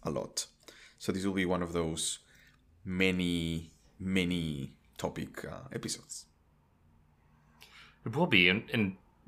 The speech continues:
Speaker 2: as always, with the exception of maybe one of these,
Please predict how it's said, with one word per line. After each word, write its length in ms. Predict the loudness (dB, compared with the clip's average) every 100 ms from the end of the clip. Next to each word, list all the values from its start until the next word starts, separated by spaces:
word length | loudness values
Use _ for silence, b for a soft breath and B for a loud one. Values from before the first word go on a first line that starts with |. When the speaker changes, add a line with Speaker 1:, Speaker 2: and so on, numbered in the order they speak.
| 2 10
Speaker 2:
as 200 | 12 12
always, 580 | 12 12 12 10 6
with 220 | -2 0 2
the 100 | 4
exception 400 | 8 8 8 6
of 280 | 6 0 4
maybe 220 | 6 8
one 320 | 6 6 8 8
of 120 | 8
these, 480 | 4 4 2 0